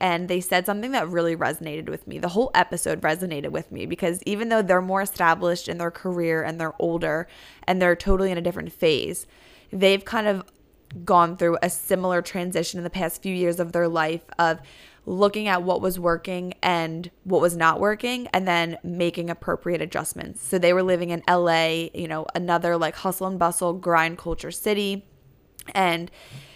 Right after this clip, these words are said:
they were always experiencing, you know, high cortisol, and they felt like they were living in fight or flight mode and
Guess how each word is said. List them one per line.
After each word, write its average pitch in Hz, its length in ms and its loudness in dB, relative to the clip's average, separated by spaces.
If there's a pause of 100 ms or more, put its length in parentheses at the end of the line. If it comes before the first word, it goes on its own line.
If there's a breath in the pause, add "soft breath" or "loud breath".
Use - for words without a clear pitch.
(360 loud breath)
they 190 220 2
were 180 180 4
always 175 320 4
experiencing, 165 1080 -4
you 165 80 -6
know, 160 140 -6
high 175 200 -4
cortisol, 175 880 4
and 165 340 -2 (120)
they 170 240 2
felt - 240 0
like 170 100 -4
they 170 100 2
were 170 60 2
living 165 300 0
in 170 100 -6
fight 165 240 -2
or 170 80 0
flight 226 340 0
mode 170 400 0 (120)
and 165 360 0